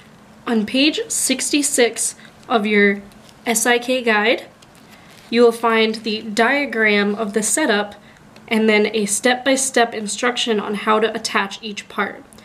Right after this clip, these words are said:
We're going to go right in order from transistor to diode all the way down to your last wire.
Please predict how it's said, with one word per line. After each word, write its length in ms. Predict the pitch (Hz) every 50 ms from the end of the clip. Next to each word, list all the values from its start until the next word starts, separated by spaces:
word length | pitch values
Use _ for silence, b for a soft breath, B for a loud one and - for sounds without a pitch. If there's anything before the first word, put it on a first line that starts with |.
| B B B B -
We're 140 | 226 233 233
going 180 | 254 254 254
to 80 | 247 233
go 180 | 214 226 220
right 300 | 208 202 196 220 220 220
in 180 | 226 240 233 226 -
order 440 | - 233 214 208 190 190 185 190 190 B B
from 300 | B - - 214 196 190
transistor 640 | 190 - 220 220 233 240 226 220 220 220 - 233 226
to 160 | 226 226 226
diode 520 | 202 196 220 208 208 202 196 190 190 190 190 -
all 160 | - 214 214
the 80 | 214 220
way 140 | 220 214 214
down 320 | 208 214 202 202 196 202
to 120 | 202 -
your 80 | 202 190
last 380 | 185 175 185 190 196 - - -
wire. 360 | 190 175 175 170 - -